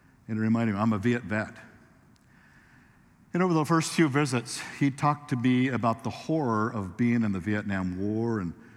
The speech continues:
some of the horrible things he had to endure. He was a sergeant in Vietnam, and it just crushed his soul. He said, "I have P T S D." There was a lot of anger within him,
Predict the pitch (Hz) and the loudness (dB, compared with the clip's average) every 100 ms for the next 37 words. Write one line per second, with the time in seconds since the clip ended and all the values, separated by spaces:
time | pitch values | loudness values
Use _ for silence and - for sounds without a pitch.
0 | - - 117 107 95 - - 135 135 127 | -20 -10 -4 -2 -4 -8 -4 0 0 0
1 | 120 - 123 120 107 117 101 110 107 98 | -4 -2 0 2 0 -2 -2 -2 -2 -2
2 | 98 87 113 117 107 80 80 - 131 123 | -2 0 0 0 -2 -4 -10 -8 -2 -2
3 | 117 120 - 95 92 107 104 98 107 104 | 0 -4 -4 -6 -4 -4 -2 -2 0 -2
4 | 101 101 - - - _ _ _ _ _ | -6 -10 -18 -20 -20 _ _ _ _ _
5 | _ 101 101 95 - - 117 104 - 101 | _ -4 -4 -4 -8 -8 -4 -4 -6 -8
6 | - - 78 71 - - - _ _ _ | -8 -8 -10 -12 -18 -20 -20 _ _ _
7 | _ _ _ _ 104 113 104 101 - 131 | _ _ _ _ -8 -4 -2 -2 -2 -2
8 | 120 127 113 95 95 113 135 143 139 - | 0 -2 -2 -4 -2 0 0 -2 -8 -16
9 | - - - - _ 101 92 98 85 - | -20 -20 -20 -20 _ -10 -6 -6 -6 -6
10 | 120 123 123 123 120 117 123 117 123 123 | 0 0 2 0 0 0 -2 0 0 0
11 | 127 | -4